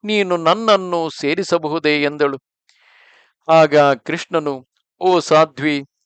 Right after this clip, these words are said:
ರಾಜಪುತ್ರಿ, ನಿನ್ನ ಬಾಯಿಂದ ಈ ವಿಧವಾದ ಪ್ರಿಯವಾಕ್ಯಗಳನ್ನು ಕೇಳಬೇಕು ಎಂಬುದಕ್ಕಾಗಿ, ಪರಿಹಾಸ್ಯಕ್ಕಾಗಿ ನಾನು ಆ ಮಾತುಗಳನ್ನು ಆಡಿದನೇ ಹೊರತು ಬೇರೆಯಲ್ಲ.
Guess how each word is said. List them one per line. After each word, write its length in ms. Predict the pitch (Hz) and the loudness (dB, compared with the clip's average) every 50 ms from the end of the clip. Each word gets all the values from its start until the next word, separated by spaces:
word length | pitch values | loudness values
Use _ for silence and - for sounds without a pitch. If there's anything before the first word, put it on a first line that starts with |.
| _ _ - | _ _ 0
ರಾಜಪುತ್ರಿ, 880 | 165 165 196 226 208 233 190 - 247 202 - 247 214 208 190 165 151 _ _ _ _ _ _ _ - | 2 4 4 4 2 0 -2 -2 -6 -6 -4 -2 0 0 0 0 -6 _ _ _ _ _ _ _ -8
ನಿನ್ನ 340 | 196 214 220 202 190 180 170 | -4 -4 -4 0 2 2 2
ಬಾಯಿಂದ 580 | 151 139 151 165 190 202 208 196 185 180 170 170 165 160 147 143 143 | 2 4 4 6 6 6 4 0 0 2 2 4 4 4 2 0 -2
ಈ 180 | 156 202 233 233 | -4 -6 -6 -4
ವಿಧವಾದ 600 | 185 196 180 156 175 170 175 165 160 156 156 147 | -4 -4 0 0 0 2 4 2 4 2 2 0
ಪ್ರಿಯವಾಕ್ಯಗಳನ್ನು 1160 | - - 147 156 196 214 208 214 226 240 226 - 247 220 185 190 185 175 170 165 156 151 127 | 0 -4 -6 -2 0 0 2 4 2 2 0 -2 -4 0 2 2 2 2 0 -2 -6 -6 -8
ಕೇಳಬೇಕು 840 | _ _ - 165 196 240 247 233 196 160 170 165 156 - 160 156 151 | _ _ -6 -4 -2 0 0 -2 0 0 0 -2 -2 -2 -4 -4 -2
ಎಂಬುದಕ್ಕಾಗಿ, 1000 | 147 147 160 160 160 151 147 147 - - 151 139 143 143 139 143 139 139 135 127 _ _ _ _ _ _ _ _ - | -4 -6 -4 -4 -2 0 0 0 0 0 0 0 0 0 -2 -4 -4 -4 -6 -8 _ _ _ _ _ _ _ _ 0
ಪರಿಹಾಸ್ಯಕ್ಕಾಗಿ 1160 | 214 233 269 254 226 208 208 220 214 - - 214 202 180 - - 175 165 160 156 156 156 156 | 2 2 4 4 2 4 4 2 2 0 2 2 2 2 2 2 4 4 4 2 0 -2 -2
ನಾನು 400 | 147 147 147 151 151 147 143 - _ _ _ _ _ - | 0 0 0 0 0 -2 -6 -12 _ _ _ _ _ 0
ಆ 180 | 151 156 156 | 2 2 2
ಮಾತುಗಳನ್ನು 920 | 147 139 135 143 180 202 - 196 160 156 151 151 147 143 139 131 131 - _ | 2 2 0 0 0 0 0 0 0 0 0 0 -2 -2 -6 -8 -8 -8 _
ಆಡಿದನೇ 540 | - 131 156 185 185 175 147 151 143 143 139 | -2 -2 0 0 -2 -2 -2 -2 -2 -2 -6
ಹೊರತು 600 | 131 - - 131 135 143 135 - 147 127 123 135 143 - | -6 -4 -4 -2 -2 -2 -4 -4 -10 -10 -10 -10 -12 -8
ಬೇರೆಯಲ್ಲ. 500 | 127 127 151 160 160 139 131 131 127 123 | -4 -4 -2 -2 0 0 0 0 2 0